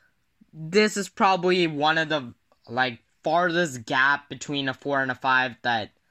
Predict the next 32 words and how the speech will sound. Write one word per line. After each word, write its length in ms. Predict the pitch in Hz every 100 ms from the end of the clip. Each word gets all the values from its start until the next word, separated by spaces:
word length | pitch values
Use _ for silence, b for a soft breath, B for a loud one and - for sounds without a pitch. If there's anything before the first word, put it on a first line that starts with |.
| _
I've 180 | - 131
seen 280 | - 135 131
in 120 | 113
a 80 | 107
while, 540 | 113 127 139 139 139 B B
because 220 | 170 180
I 160 | 180 190
think 240 | 180 185
that 160 | 175 165
Houston 500 | 139 165 156 160 147
is 120 | 143
just 240 | 143 - -
far 220 | 160 165
and 80 | 160
away 260 | 139 135
the 60 | 127
better 260 | 117 117 110
team, 380 | 147 135 131 - b b b
and 420 | 131 123 120 113 _ _ _ -
they 460 | 170 170 170 170
are, 580 | 165 147 139 131 113 - -
uh, 460 | 104 101 98 95 90 _ _ -
probably 380 | 147 151 165 156
the 100 | 135
main 340 | 139 147 147 -
contender 560 | 143 123 131 139 131
to 240 | 123 - 147
the 120 | 143
Warriors 580 | 120 123 127 123 120 92
in 160 | 95
the 100 | 104
West, 400 | 104 120 131 -